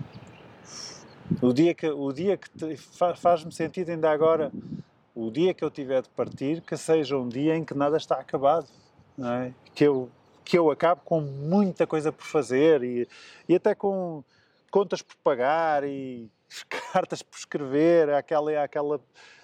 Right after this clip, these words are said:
a esta e aquela pessoa e um livro que alguém me emprestou e que ficou dez anos na minha, na minha prateleira e não cheguei a devolver.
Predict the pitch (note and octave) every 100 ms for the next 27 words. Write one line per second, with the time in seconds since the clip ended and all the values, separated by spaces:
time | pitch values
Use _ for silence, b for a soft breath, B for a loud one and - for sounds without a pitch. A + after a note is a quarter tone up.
0 | B C#3+ C#3 D#3 - C#3+ C3+ C#3 C#3+ -
1 | - C3 C#3+ C#3+ B2+ B2 B2 A#2 b b
2 | b b D#3 D#3 F3 E3 E3 D#3 E3 E3
3 | D#3+ - - E3 E3 - - D#3+ D#3 D#3
4 | C#3+ D#3+ C#3+ D3+ D3+ D3+ D3 C#3+ C#3 B2
5 | - - - - - D3 D3 D3 - -
6 | - C#3+ D#3 E3 E3+ E3 D3+ D#3 D#3+ E3
7 | - - D#3+ D#3 C#3 D3+ E3